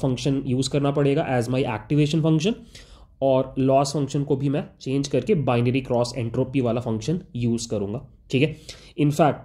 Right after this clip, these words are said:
यहीं पर फ्लेक्सिबिलिटी ख़त्म नहीं होती है। So, कल को अगर मुझे एक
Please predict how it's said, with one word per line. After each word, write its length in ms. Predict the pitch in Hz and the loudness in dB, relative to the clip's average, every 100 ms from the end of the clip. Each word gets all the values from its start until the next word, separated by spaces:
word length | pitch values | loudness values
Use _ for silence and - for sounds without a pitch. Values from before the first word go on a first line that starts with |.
| - | -12
यहीं 220 | 120 127 147 | -2 2 2
पर 120 | 170 | 0
फ्लेक्सिबिलिटी 600 | 160 139 - 139 139 147 | 0 -2 0 2 2 2
ख़त्म 280 | 143 127 131 | 0 0 0
नहीं 180 | 131 | 0
होती 240 | 113 98 104 | -2 -4 -8
है। 160 | 113 - - - - - | -10 -14 -20 -20 -20 -12
So, 200 | - 139 139 | 0 2 4
कल 120 | 147 | 4
को 120 | 160 | 4
अगर 240 | 156 170 175 - _ _ _ - | 4 2 0 -16 _ _ _ -2
मुझे 580 | 147 143 165 175 175 - _ _ _ | 0 2 2 2 -2 -14 _ _ _
एक 240 | 160 165 | -2 -2